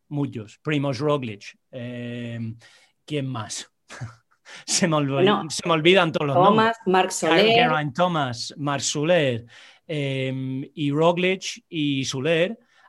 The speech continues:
Speaker 1: han
Speaker 2: Caleb
Speaker 1: tenido
Speaker 2: Ewan.
Speaker 1: que abandonar. Eh, y el día siguiente, por fin tuvimos sprint masivo.
Speaker 2: Sí.
Speaker 1: Y vimos la vuelta de Mark Cavendish, ganando una etapa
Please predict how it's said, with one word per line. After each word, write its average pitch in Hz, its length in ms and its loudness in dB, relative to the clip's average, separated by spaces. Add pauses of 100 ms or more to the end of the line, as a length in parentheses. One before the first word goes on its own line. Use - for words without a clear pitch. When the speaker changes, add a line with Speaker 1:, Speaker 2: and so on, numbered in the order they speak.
Speaker 1:
han 139 200 -4
Speaker 2:
Caleb - 300 6
Speaker 1:
tenido - 200 2
Speaker 2:
Ewan. 190 200 -2
Speaker 1:
que 208 60 -2
abandonar. 120 680 -4 (320)
Eh, 123 640 -8 (560)
y 165 140 2
el 170 120 4
día 220 200 4
siguiente, 214 880 0 (220)
por 156 200 0
fin 254 560 0 (240)
tuvimos 180 500 0
sprint 156 360 -2
masivo. 113 480 -10 (320)
Speaker 2:
Sí. 147 360 -8 (880)
Speaker 1:
Y 143 120 -6
vimos 156 260 -4
la 143 120 0
vuelta 120 480 -6
de 117 120 -6
Mark 123 480 -6 (340)
Cavendish, 110 720 -12 (400)
ganando 156 500 -2
una 147 180 -2
etapa 143 600 -4